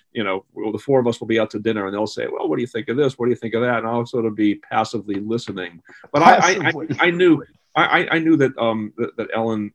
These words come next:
Speaker 1: always wanted to, you know, that Africa was kind of a bucket list thing for her. And, and, you know,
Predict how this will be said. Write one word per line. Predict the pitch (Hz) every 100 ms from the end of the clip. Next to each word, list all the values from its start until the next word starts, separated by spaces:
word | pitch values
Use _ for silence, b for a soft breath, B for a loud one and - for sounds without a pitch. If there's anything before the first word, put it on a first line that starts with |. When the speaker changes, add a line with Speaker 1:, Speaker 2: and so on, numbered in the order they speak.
| _
Speaker 1:
always | 107 113 107
wanted | 107 101 95
to, | - 92 90 -
you | 95
know, |
that | 87 98
Africa | 104 - 110 95
was | 101 98
kind | 95
of | 90
a | 92
bucket | - 95 98 98
list | 90 -
thing | 95 101
for | 95
her. | 87 87 85 B B B -
And, | 123 -
and, | 123 120
you | 127
know, | 139 131